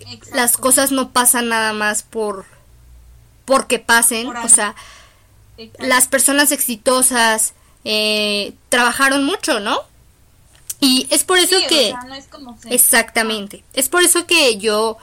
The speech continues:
Speaker 2: siempre busco hacer cada año mis propósitos. Tuve la oportunidad de revisarlos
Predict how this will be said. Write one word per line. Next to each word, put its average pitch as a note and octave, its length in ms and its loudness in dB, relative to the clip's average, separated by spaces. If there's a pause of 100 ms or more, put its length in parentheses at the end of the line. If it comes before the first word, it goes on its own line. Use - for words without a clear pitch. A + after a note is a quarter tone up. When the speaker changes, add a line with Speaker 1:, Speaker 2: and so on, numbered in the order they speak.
(320)
Speaker 2:
siempre C#4 380 0
busco B3 460 2
hacer A3+ 400 -2
cada A#3+ 220 0
año A3+ 140 -2
mis A3+ 200 -6
propósitos. A3 720 -6
Tuve A#3+ 180 -2
la C4+ 80 0
oportunidad G#3+ 560 -6
de A3 80 -4
revisarlos A3+ 920 0